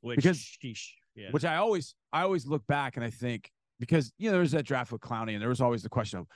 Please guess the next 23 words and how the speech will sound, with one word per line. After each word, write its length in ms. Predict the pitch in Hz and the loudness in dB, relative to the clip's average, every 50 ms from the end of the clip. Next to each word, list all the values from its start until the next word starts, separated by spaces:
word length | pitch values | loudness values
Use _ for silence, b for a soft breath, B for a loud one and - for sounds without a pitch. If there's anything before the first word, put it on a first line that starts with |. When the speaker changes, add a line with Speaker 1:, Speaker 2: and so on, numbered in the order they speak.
| b b b b b | b b b b b
Speaker 2:
as 180 | - 127 135 - | 2 2 2 2
Donald 560 | - 107 139 127 135 147 143 131 120 104 - | 0 0 2 4 4 4 4 2 0 -4 0
got 300 | - 135 120 117 110 107 - _ _ _ _ _ _ _ _ _ _ _ _ _ _ | 2 2 4 4 2 0 -4 _ _ _ _ _ _ _ _ _ _ _ _ _ _
to 140 | - 127 123 - _ | -6 -6 -6 -4 _
Aaron 440 | - 127 131 131 131 120 117 113 104 | 4 6 6 6 4 2 0 -2 -2
Donald 400 | 107 107 117 117 110 107 95 - | -2 0 0 0 -2 -4 -6 -8
status, 640 | - - 107 98 107 101 95 95 95 - - - - _ _ _ _ _ _ _ _ - | -6 -4 -2 -2 0 -2 -4 -4 -6 -8 -12 -14 -16 _ _ _ _ _ _ _ _ 4
it 20 | |
was 160 | 117 120 113 110 | 4 6 6 4
like, 140 | 107 95 - _ | 0 -4 -8 _
"Man, 220 | - 113 110 104 98 | -8 -6 -6 -6 -8
what 120 | - - 123 | -6 -4 -6
if 100 | 123 - | -2 0
they 100 | 135 131 | 2 2
would 80 | 123 | 2
have 100 | 104 98 | 0 0
put 140 | - - - - - | -6 -10 -10 -10 -6
Watt 320 | 101 113 120 117 - - - - | -2 0 0 2 0 -2 -6 -12
with 140 | - - - _ | -14 -14 -6 _
Donald?" 440 | - 113 107 104 95 82 64 - - - | 0 0 2 0 0 -2 -4 -8 -12 -16
Speaker 1:
Mm-hmm. 400 | 104 98 95 101 107 110 123 120 | -18 -18 -16 -16 -14 -12 0 2
Speaker 2:
Now, 320 | 185 185 160 147 127 104 - _ _ _ _ _ | 4 4 4 2 0 -2 -4 _ _ _ _ _
that 180 | - 190 208 - | 2 2 2 2